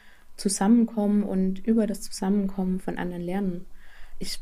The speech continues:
geht gar nicht so sehr um die Überzeugungsarbeit, dass Vielfalt wichtig ist, sondern es geht darum, Anlässe zu schaffen, ähm, das zu erleben, dass Vielfalt sehr, sehr wertvoll ist und dass Vielfalt Spaß macht und dass es schön ist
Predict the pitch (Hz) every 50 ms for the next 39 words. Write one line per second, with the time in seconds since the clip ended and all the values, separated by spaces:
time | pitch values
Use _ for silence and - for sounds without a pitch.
0 | - - - 247 247 - 285 262 233 220 220 - 214 202 - 220 214 220 214 208
1 | 202 180 170 185 180 - - - - 392 247 202 - - - 170 170 175 170 170
2 | 175 190 - - - 214 214 - 185 170 170 - - - - - - - - 160
3 | 170 - - - - - 190 185 185 180 180 185 - - 220 220 - - 190 196
4 | 208 - 220 214 214 214 214 208 - - 185 190 226 262 262 254 - - 233 -
5 | - 226 - - 208 208 208 - 220 208 208 208 208 208 - - - - - -
6 | - - - - - - 202 202 202 202 202 196 196 202 202 196 196 196 196 196
7 | 202 202 196 - - - - - - - - - - - - - - - 202 190
8 | - - - - 165 180 190 226 285 233 190 - 170 - - - - 185 - -
9 | 180 165 175 - - 165 - - 160 - 180 - - - 170 - - - - -
10 | - 190 175 170 - - - 185 - - 175 165 156 - - - 170 196 247 -
11 | - 190 180 170 - - 170 170 170 - 165 160 - - - 220 233 226 - 170
12 | 165 - - -